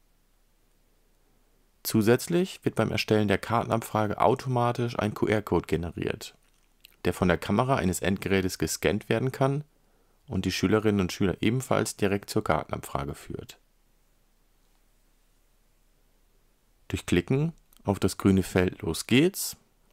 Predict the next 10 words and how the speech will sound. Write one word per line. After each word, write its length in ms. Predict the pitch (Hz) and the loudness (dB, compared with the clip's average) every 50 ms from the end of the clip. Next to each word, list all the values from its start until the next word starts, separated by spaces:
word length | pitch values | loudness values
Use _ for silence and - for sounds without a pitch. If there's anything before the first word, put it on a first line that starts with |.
| _ | _
erhält 260 | - 117 120 120 113 123 | -2 0 2 2 4 4
die 60 | 117 | 4
Lehrkraft 640 | 110 110 110 107 - - 104 104 - - - - - | 4 4 2 2 2 0 0 0 0 -4 -10 -4 -2
nun 160 | 107 101 - | -2 -2 0
Zugang 340 | - 98 - 95 95 92 - | -2 0 0 2 0 0 0
zur 140 | - 95 | 0 0
digitalen 500 | 87 90 87 92 - - 90 87 87 90 | 0 2 0 0 0 2 0 0 0 0
Tafel. 400 | 85 - - - - - - - - - _ _ _ _ _ _ _ _ _ _ _ _ _ _ _ _ _ _ _ _ _ _ _ _ _ _ _ _ _ _ _ _ - _ _ _ _ _ _ _ _ _ _ _ _ _ _ _ _ _ _ _ _ _ _ _ _ _ _ _ _ _ _ _ _ _ _ _ _ _ _ _ _ _ _ _ _ _ _ _ _ _ _ _ _ _ | -2 -2 -4 -4 -6 -8 -12 -14 -16 -16 _ _ _ _ _ _ _ _ _ _ _ _ _ _ _ _ _ _ _ _ _ _ _ _ _ _ _ _ _ _ _ _ -20 _ _ _ _ _ _ _ _ _ _ _ _ _ _ _ _ _ _ _ _ _ _ _ _ _ _ _ _ _ _ _ _ _ _ _ _ _ _ _ _ _ _ _ _ _ _ _ _ _ _ _ _ _
Diese 320 | 101 107 107 131 147 156 151 | 2 2 4 4 4 4 4
ist 320 | - - - - - - | 0 -2 -4 -8 -12 -14